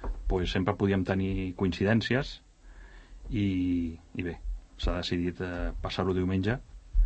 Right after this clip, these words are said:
i fer jugar el primer equip dissabtes i el femení el diumenges, per no trepitjar-nos a, diguem-ne, horaris, no? Al final és, és una cosa més interna del club de, de més comoditat.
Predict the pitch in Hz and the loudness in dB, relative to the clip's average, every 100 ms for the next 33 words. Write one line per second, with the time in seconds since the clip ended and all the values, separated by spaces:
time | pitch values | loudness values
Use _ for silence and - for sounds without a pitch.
0 | - - - 92 87 85 85 87 87 87 | 4 -2 -4 -4 -2 2 4 4 2 0
1 | 85 82 - - - - - - - - | -4 -8 -14 -20 -20 -20 -18 -16 -16 -16
2 | - - - - - - 95 87 98 90 | -16 -14 -12 -4 -2 0 0 2 0 0
3 | 90 87 113 - 131 117 92 95 85 92 | 0 2 2 4 2 2 0 0 0 0
4 | 95 101 95 90 87 82 85 - - 87 | 0 0 2 2 0 -2 -6 -10 -8 -8
5 | 87 90 90 92 92 92 90 90 90 92 | -2 -2 0 -2 0 2 2 2 0 0
6 | 90 90 87 90 90 92 90 90 - 98 | 0 -2 -4 -4 -4 -4 -6 -6 -4 -4
7 | 90 87 - 123 180 - - - - - | -4 -8 -8 -8 -8 -14 -20 -18 -12 -12
8 | - - 95 92 98 92 - - - 98 | -12 -8 -2 2 2 2 -6 -10 -6 -6
9 | 92 92 95 95 95 87 95 98 95 - | -6 -6 -2 0 0 2 2 0 -2 2
10 | 104 104 101 92 - - - - - - | 4 4 2 0 -6 -20 -20 -20 -18 -14
11 | - 90 85 - 90 85 80 80 | -8 -6 -6 -4 -2 -2 -4 -8